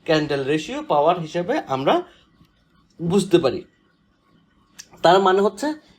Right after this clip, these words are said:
এখন এর চাইতে এই ক্যান্ডেলটা বড় হোক আর যা হোক, এর চাইতে এই key of candle হওয়ার যোগ্য বেশি।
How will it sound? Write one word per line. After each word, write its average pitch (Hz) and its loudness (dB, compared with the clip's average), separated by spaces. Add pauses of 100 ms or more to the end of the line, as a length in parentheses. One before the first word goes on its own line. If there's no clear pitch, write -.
(160)
এখন 175 2
এর 220 6
চাইতে 277 4 (420)
এই 214 6
ক্যান্ডেলটা 180 2
বড় 156 0
হোক 269 0
আর 226 2
যা 170 0
হোক, 214 -2
এর 170 -6
চাইতে 185 -4 (220)
এই 185 0
key 139 -10
of 139 0 (120)
candle 156 -6
হওয়ার 160 0
যোগ্য 131 -2
বেশি। 135 2